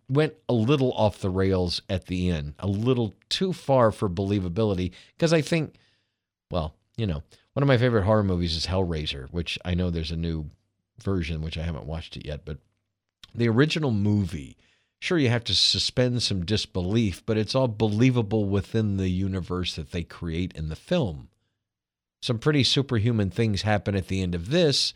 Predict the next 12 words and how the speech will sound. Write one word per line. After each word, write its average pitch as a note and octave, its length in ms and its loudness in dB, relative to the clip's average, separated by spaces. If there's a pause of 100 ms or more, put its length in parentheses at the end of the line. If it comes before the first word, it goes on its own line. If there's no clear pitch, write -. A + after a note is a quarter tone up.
(380)
and A#2+ 100 0
they C3 120 6
didn't D3+ 180 4
really A#2+ 220 4
set B2 180 0
anything G2+ 380 0
up F#2 160 -4
to E2 240 -6 (800)
be G#2 160 2
that D#2+ 280 -8
way. - 300 -16 (800)
Anyway, - 380 -10